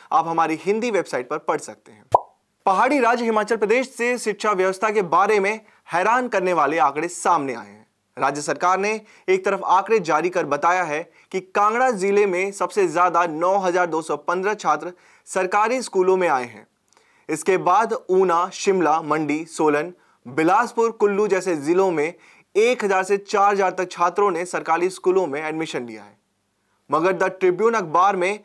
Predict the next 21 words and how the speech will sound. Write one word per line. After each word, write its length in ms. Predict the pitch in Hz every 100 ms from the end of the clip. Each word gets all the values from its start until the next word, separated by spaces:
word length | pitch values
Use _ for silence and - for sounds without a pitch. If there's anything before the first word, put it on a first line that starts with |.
| _ _ _
यूनिफाइड 640 | 143 170 220 254 269 247 202
डिस्ट्रिक्ट 360 | 196 - 202
इन्फॉर्मेशन 520 | 196 180 175 175 190
सिस्टम 380 | 190 165 - 170
फॉर 240 | - 151 139
एजुकेशन 500 | 143 165 175 202 180
के 100 | 151
हवाले 400 | 131 151 170 190
से 140 | 180
छपी 520 | 175 - 175 208 208 _ _ _ 147
दो 140 | 180
हज़ार 200 | 196 214
बीस 400 | 170 220 247 233
से 100 | 233
इक्कीस 460 | 190 214 214 269 -
की 100 | 196
रिपोर्ट 360 | 180 202 208
में 140 | 202 143
बताया 380 | 143 170 202 202
गया 140 | 127
है 180 | 110